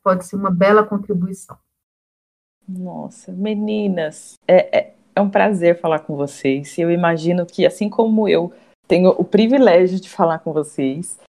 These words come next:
Speaker 2: as pessoas que quiserem conversar, que quiserem entender um pouquinho mais sobre Tecendo Diálogos, como é que a gente encontra vocês?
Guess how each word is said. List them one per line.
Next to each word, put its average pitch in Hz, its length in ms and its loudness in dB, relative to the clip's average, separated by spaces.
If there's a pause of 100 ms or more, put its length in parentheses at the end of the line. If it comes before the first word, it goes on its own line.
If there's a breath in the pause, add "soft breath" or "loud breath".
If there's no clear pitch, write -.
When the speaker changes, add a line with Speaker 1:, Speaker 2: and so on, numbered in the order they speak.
(280)
Speaker 2:
as 196 120 -2
pessoas 226 280 -2
que - 120 -20
quiserem 190 420 4
conversar, 175 600 0
que - 120 -20
quiserem 165 360 0
entender 165 260 -6
um 156 80 -8
pouquinho 160 440 -8
mais 143 340 -6
sobre 151 300 -6
Tecendo 147 400 -8
Diálogos, 143 680 -6
como 175 200 -2
é 196 40 -4
que 196 80 0
a 269 40 4
gente 247 240 -2
encontra 175 400 -4
vocês? - 440 -6